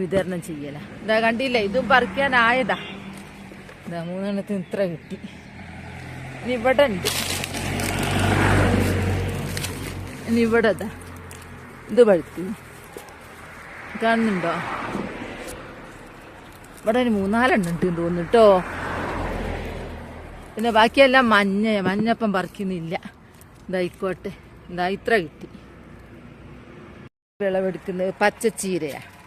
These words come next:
പച്ചച്ചീര തോരൻ ഉണ്ടാക്കിയ സൂപ്പർ ടേസ്റ്റാ. ഇത് വിത്തങ്ങ് പാകിയാ മതി. ഇതൊന്നും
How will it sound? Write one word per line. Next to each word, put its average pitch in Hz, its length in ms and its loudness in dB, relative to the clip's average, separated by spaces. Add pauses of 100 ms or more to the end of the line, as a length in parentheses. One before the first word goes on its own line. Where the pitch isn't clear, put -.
(520)
പച്ചച്ചീര 220 800 2 (680)
തോരൻ 190 380 6
ഉണ്ടാക്കിയ 196 360 4 (120)
സൂപ്പർ 202 720 -2 (160)
ടേസ്റ്റാ. 156 500 -4 (1700)
ഇത് 294 120 4 (100)
വിത്തങ്ങ് 320 440 6 (100)
പാകിയാ 233 500 8
മതി. 175 240 -2 (580)
ഇതൊന്നും 320 400 4